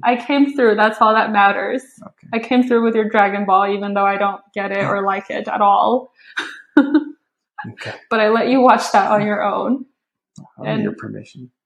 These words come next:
Speaker 1: I mean, like, not allow you, but, like, I let you watch that. That's, like, your thing.
Speaker 2: Yes.
Speaker 1: And then I'll, like, I watch my historical <laughs> dramas on my own. <laughs> But, I mean, is this, isn't it still going on, or is the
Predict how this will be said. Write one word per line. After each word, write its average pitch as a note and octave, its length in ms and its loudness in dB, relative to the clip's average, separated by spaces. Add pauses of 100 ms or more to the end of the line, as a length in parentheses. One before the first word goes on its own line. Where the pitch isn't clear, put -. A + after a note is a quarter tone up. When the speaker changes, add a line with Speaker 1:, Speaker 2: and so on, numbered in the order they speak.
(260)
Speaker 1:
I A#3+ 140 4
mean, A#3+ 600 2
like, G#3+ 300 2
not A#3 300 0
allow G3+ 320 2
you, F#3+ 340 0
but, F#3 140 0
like, F3+ 240 0
I G#3 160 2
let F#3+ 220 -2
you G3+ 120 -2
watch F#3 220 0
that. F#3+ 160 -4
That's, F#3+ 180 -4
like, G3 160 -6
your F#3+ 180 2
thing. G3+ 640 0 (140)
Speaker 2:
Yes. G3+ 120 0
Speaker 1:
And F#3+ 80 -2
then F#3+ 380 -2
I'll, G3+ 320 -2 (320)
like, G#3 180 -8
I G#3+ 120 -2
watch G3 280 -2
my G#3+ 320 -2 (360)
historical G#3+ 760 -4
<laughs> - 40 -20
dramas B3+ 500 4
on A#3 160 4
my G#3 220 2
own. A#3+ 400 2 (540)
<laughs> F#4+ 280 2 (1400)
But, A3+ 360 2
I A3+ 100 0
mean, A#3 140 0
is A3+ 100 0
this, A#3 140 0
isn't A#3 280 -4
it B3+ 100 0
still A#3+ 200 -2
going G#3+ 300 -2
on, A3 280 2
or G3+ 140 2
is G3 140 -2
the G3 300 -2